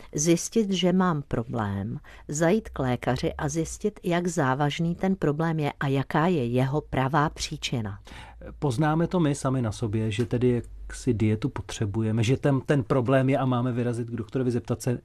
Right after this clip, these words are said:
Speaker 2: jakou dietu nařídí?
Speaker 1: Já bych řekla, že pokud chodíme na pravidelné prevence, které nám naše zdravotní pojišťovny hradí v určitých intervalech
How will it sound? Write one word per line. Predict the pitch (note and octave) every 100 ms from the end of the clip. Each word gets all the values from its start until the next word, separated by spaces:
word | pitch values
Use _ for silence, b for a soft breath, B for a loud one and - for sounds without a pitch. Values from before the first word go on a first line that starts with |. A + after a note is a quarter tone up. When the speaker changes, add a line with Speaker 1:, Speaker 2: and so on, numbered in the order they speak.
| -
Speaker 2:
jakou | D#3 A#2+ - G#2
dietu | G#2+ G#2 A#2+
nařídí? | G#2+ A#2 G#2+ A#2+ B G3+
Speaker 1:
Já | A3
bych | A3+
řekla, | G#3 - F#3+
že | F#3
pokud | - F#3+ F#3+
chodíme | - F3+ E3+ F3+ F3
na | E3+
pravidelné | - D#3 D#3 E3+ F3 F3 D3+
prevence, | - A#2 A2+ A2 - - A#2 B2
které | - E3 C#3 D#3
nám | E3 E3+
naše | E3 - D#3+
zdravotní | D3+ D3 D3 D3 C#3+ D#3
pojišťovny | D3+ D3 C#3+ - C#3+ C#3+ C3
hradí | A#2+ B2 B2 B2+ E3
v | D#3 -
určitých | C#3 - - A#2+ -
intervalech | G#2+ A2 - A2+ A2 G#2 G#2 A2 D3